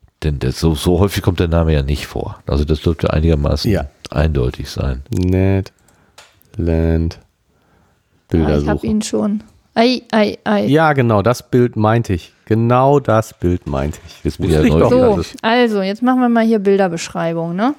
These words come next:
Speaker 1: Ja, bitte.
Speaker 3: Also, wir sehen einen vermutlich größeren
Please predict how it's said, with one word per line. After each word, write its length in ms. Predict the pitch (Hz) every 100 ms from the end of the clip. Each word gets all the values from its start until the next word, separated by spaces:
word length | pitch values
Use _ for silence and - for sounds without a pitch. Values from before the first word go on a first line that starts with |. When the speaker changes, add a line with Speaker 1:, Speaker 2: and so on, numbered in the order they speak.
| _
Speaker 1:
Ja, 180 | 104 67 -
bitte. 300 | 76 73 65 -
Speaker 3:
Also, 320 | 226 269 240
wir 160 | 226 233
sehen 380 | 220 262 247 -
einen 680 | - 208 220 233 254 269
vermutlich 1160 | 262 - 220 214 220 262 269 214 214 214 - - - _ _ _ _ _ _ _ _ _ _ - _ -
größeren 600 | 196 220 214 196 165 175